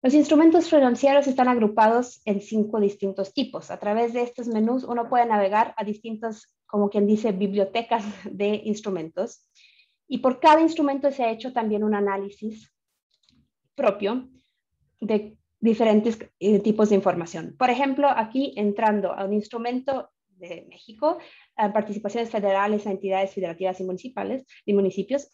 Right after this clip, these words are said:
podemos ver que tiene una estructura parecida, una descripción del tipo de instrumento y su base legal, con un enlace y una referencia a cada artículo que rige, a, a cada artículo de cada ley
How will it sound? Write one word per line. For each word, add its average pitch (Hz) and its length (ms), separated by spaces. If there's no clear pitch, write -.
podemos 294 400
ver 254 320
que 226 120
tiene 220 200
una 220 120
estructura 208 440
parecida, 175 480
una 202 160
descripción 196 600
del 208 160
tipo 196 180
de 185 60
instrumento 269 460
y 254 40
su 214 140
base 196 260
legal, 208 380
con 302 500
un 262 180
enlace 240 600
y 247 300
una 226 180
referencia 220 600
a 214 80
cada 247 240
artículo 320 720
que 247 80
rige, 233 540
a, 226 240
a - 80
cada 262 160
artículo 262 400
de 208 100
cada 247 240
ley 277 400